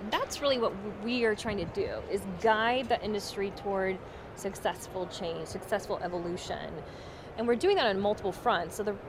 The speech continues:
you know, as I mentioned, Renovate is one way we're, we're thinking about the regulatory process as a pain point, right?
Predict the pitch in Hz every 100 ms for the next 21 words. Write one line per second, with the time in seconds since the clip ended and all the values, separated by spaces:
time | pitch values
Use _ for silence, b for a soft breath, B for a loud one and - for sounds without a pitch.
0 | - 214 175 190 214 190 190 185 220 233
1 | 214 196 190 196 202 202 190 175 - 190
2 | - 247 233 214 196 185 170 185 196 196
3 | 196 - 175 170 - 165 170 180 165 170
4 | - 180 165 160 190 175 175 143 180 -
5 | - 160 190